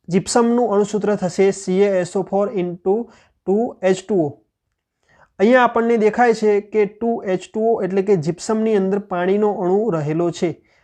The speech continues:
અને આ એ જ પાણીનો અણુ છે કે જે પી ઓ પી એ પાણી મેળવ્યું છે. આમ જીપ્સમ જો પાછું પાણી ગુમાવશે તો એ શું બનશે? એ પાછું પી ઓ પી બની જશે.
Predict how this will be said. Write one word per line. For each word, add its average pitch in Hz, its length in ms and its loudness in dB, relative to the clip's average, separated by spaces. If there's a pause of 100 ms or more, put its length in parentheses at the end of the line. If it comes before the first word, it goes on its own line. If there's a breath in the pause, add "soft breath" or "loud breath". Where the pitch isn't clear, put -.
(120 soft breath)
અને 208 320 2
આ 208 160 6
એ 214 180 4
જ 214 80 -2
પાણીનો 214 420 -2
અણુ 196 240 0
છે 202 200 -2
કે - 360 -6
જે 196 200 2
પી 190 300 -2
ઓ 196 80 6
પી 196 260 2
એ 202 60 4
પાણી 190 360 -2
મેળવ્યું 185 520 2
છે. 151 200 -10 (920)
આમ 226 260 4 (300 soft breath)
જીપ્સમ 233 500 0
જો 202 140 4
પાછું 214 480 0
પાણી 196 300 -2
ગુમાવશે 185 720 -2 (640)
તો 226 160 2
એ 214 160 4
શું 214 220 0
બનશે? 202 400 0 (520)
એ 180 120 2 (240)
પાછું 180 340 -2
પી 175 200 -2
ઓ 180 80 2
પી 180 180 0
બની 165 280 0
જશે. 156 280 -4